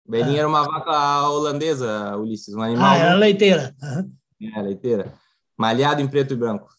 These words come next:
Speaker 1: tá? Meu avô era um cara muito ansioso, queria levar a vaca, foi lá, comprou, pagou, antes mesmo de poder retirar o animal da feira, que estaria sendo exposto ali, era um animal campeão.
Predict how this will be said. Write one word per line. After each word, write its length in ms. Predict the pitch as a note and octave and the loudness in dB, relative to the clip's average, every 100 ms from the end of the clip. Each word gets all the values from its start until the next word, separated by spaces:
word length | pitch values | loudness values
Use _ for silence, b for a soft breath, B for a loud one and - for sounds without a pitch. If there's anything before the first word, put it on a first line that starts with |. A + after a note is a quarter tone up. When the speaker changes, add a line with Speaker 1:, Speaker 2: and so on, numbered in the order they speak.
| - | -4
Speaker 1:
tá? 340 | D#3+ F3 - | -2 -2 -8
Meu 200 | G#3 F3 | -4 -2
avô 180 | D#3 E3+ | 0 2
era 100 | F#3 | 0
um 60 | F3 | 0
cara 240 | E3+ E3 | 0 0
muito 240 | E3 E3+ | -2 -6
ansioso, 580 | D#3+ C#3 D#3 E3 D#3 D#3+ _ _ _ _ _ _ _ _ _ - | -8 -4 0 0 0 -8 _ _ _ _ _ _ _ _ _ -10
queria 840 | D3+ E3+ E3+ D#3+ D3+ D3 C#3 C#3 | -4 0 2 2 2 0 0 0
levar 300 | C3+ C3 C#3+ | 0 0 -2
a 40 | C#3 | -4
vaca, 380 | D3+ D3+ D3+ | -4 -4 -6
foi 240 | C3+ D#3+ E3 | -6 -2 -2
lá, 220 | D3+ D3+ | 0 -2
comprou, 520 | D3+ E3+ D3+ D3 E3+ E3 | -4 -8 -8 -4 -2 -2
pagou, 680 | E3 D#3+ C#3+ E3 G3 F3+ C#3+ | -4 -4 -4 -4 -4 -6 -8
antes 280 | D#3+ F#3 D#3 | -6 -6 -8
mesmo 280 | E3+ F3 D#3+ | -6 -6 -6
de 100 | D3+ | -6
poder 640 | D3+ D3 D#3+ D#3 D3 C#3 | -4 0 2 2 2 -2
retirar 360 | D3 C#3 C#3+ C#3+ | -6 -6 -2 -2
o 60 | |
animal 260 | D3+ D3+ D3 | -2 -4 -4
da 100 | D#3 | -4
feira, 260 | D#3 E3 D#3 | -8 -6 -6
que 60 | B2 | -6
estaria 300 | B2 B2 C3 | -4 -4 -4
sendo 200 | C3+ C3 | -6 -10
exposto 340 | - C3+ C3+ | -6 -6 -2
ali, 180 | B2 D3 | 0 0
era 140 | A#2 | 0
um 40 | A2 | 0
animal 320 | A#2 B2+ B2+ | -2 -2 -2
campeão. 500 | D3 D3+ D#3 D#3 G3+ | -4 -4 -2 -2 -4